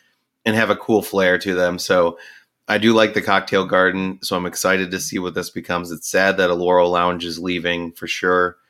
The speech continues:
but it sounds like they might not ever come back, or if they do, it's gonna be really reduced. So,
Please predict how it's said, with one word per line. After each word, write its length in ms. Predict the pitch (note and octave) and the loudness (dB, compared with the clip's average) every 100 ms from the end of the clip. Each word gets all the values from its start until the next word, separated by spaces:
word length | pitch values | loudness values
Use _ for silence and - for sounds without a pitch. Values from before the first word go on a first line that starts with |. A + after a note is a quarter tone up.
| _ _ _ | _ _ _
but 240 | A2+ G2 - | 0 2 2
it 100 | G2 | -4
sounds 340 | - F#2 F#2 F#2+ | -2 0 0 2
like 380 | F2+ F2 - _ | 0 0 -8 _
they 100 | F#2+ | -6
might 240 | F2+ F2+ | -4 -2
not 220 | F#2 F2+ F#2+ | -2 -2 0
ever 200 | F2+ F2+ | -2 -2
come 200 | F2+ E2+ | -4 -2
back, 280 | E2+ F2 | -2 -2
or 60 | F2 | -4
if 120 | E2+ | -4
they 100 | F2 | -6
do, 120 | E2+ | -4
it's 120 | F2 - | -6 -8
gonna 160 | F2 | -8
be 80 | E2+ | -6
really 240 | E2+ E2+ | -4 -4
reduced. 580 | E2 E2 - E2+ D#2 - | -4 -8 -8 -6 -6 -8
So, 380 | - F2 E2+ E2 | -4 -2 -2 -6